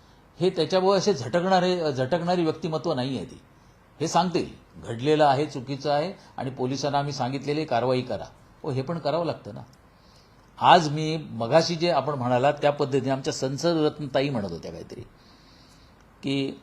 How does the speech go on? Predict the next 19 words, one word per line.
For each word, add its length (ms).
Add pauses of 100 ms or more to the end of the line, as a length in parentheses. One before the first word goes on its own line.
(120)
आता 260
काय 200 (360)
कायदा 260
सुव्यवस्था 480
ही 100
राहिलीच 420
नाही. 200
मग 160
मी 200
म्हणेन, 220
मग 200
अर्णब 380
गोसावीला 460
घरून 340
घेऊन 200
गेला 180
तर 40
काय 200
होतं? 220